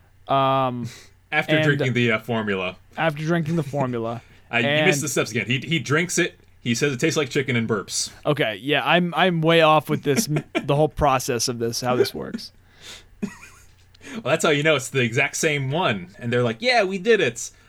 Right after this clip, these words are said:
Speaker 2: But then, yeah, he, Chris starts yawning, gets real sleepy.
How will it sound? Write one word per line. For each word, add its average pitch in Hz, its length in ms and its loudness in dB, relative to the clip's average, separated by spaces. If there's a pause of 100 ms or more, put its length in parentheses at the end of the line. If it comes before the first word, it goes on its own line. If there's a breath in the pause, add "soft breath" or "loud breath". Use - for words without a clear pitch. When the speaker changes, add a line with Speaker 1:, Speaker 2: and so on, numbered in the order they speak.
Speaker 2:
But 120 120 -4
then, 165 220 2
yeah, 135 220 -2 (200)
he, 175 100 -4
Chris 247 220 -2
starts 247 220 0
yawning, 220 460 -2
gets 170 180 -4
real 160 260 2
sleepy. 123 440 -4